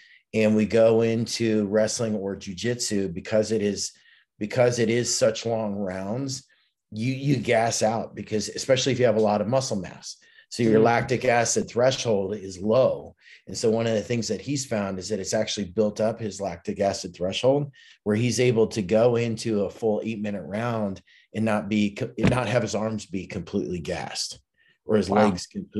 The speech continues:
Speaker 1: completely gassed. So to answer your question, yeah, you can absolutely use it for performance enhancement. You can use it for strength gains. You can use it for muscle gains.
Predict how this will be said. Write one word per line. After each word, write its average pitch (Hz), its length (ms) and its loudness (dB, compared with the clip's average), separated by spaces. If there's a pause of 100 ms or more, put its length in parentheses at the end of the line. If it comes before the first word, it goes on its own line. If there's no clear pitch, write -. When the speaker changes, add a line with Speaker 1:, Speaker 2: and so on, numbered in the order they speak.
(220)
Speaker 1:
completely 92 480 -2
gassed. - 540 -10 (440)
So 123 240 6
to 135 180 2
answer 135 220 2
your 107 160 4
question, 135 440 0
yeah, 123 200 4
you 104 160 0
can 135 160 -2
absolutely 113 720 0
use 104 320 -2
it 101 220 -6 (440)
for 110 180 2
performance 113 580 -2
enhancement. 117 580 -4
You 107 140 -2
can 101 180 -4
use 101 220 -2
it 95 200 -6
for 87 140 -8
strength 135 400 0
gains. 113 460 0 (280)
You 110 100 -2
can 110 140 2
use 104 240 2
it 101 140 -2
for 101 80 -2
muscle 120 380 0
gains. 107 500 -2